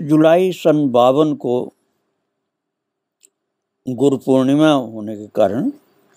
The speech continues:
पहाड़ी वृक्षों से बहुत ही सुंदर मंडप बनाया गया, जिनकी शाखाएं बड़े छत्राकार पुष्पों से सुशोभित थीं। उसी मंडप में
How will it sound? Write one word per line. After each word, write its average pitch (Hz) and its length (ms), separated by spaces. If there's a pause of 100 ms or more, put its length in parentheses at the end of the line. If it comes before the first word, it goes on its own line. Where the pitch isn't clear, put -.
(600)
पहाड़ी 139 420
वृक्षों 165 420
से 185 160
बहुत 160 500
ही 175 80
सुंदर 151 380
मंडप 127 500
बनाया 104 300
गया, - 320 (1900)
जिनकी 120 320
शाखाएं 123 640
बड़े 117 460 (140)
छत्राकार 131 720
पुष्पों - 460
से 104 180
सुशोभित 104 500
थीं। - 300 (880)
उसी 220 260
मंडप 170 480
में 165 320